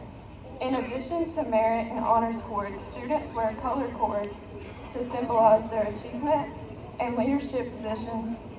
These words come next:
in C C H clubs and organizations. The diploma and book cover will be handed to each graduate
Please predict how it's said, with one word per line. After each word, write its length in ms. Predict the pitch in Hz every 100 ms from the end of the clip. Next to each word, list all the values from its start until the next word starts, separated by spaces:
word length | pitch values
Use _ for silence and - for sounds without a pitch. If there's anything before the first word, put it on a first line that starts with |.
| -
in 300 | 233 220 226
C 240 | 226 269 262
C 220 | - 269
H 240 | 233 240
clubs 640 | - 226 214 220 220 - - - - - -
and 120 | 220
organizations. 1000 | 220 233 233 214 214 214 - - - - - - - - - - - - - - - - - 262 -
The 120 | 254
diploma 680 | 240 233 247 277 320 339 -
and 200 | 269 247
book 240 | 240 -
cover 340 | - 214 220 226
will 200 | 240 233
be 80 | 226
handed 460 | 233 233 247 254
to 280 | 247 208 -
each 300 | 277 - -
graduate 560 | 214 208 214 214 214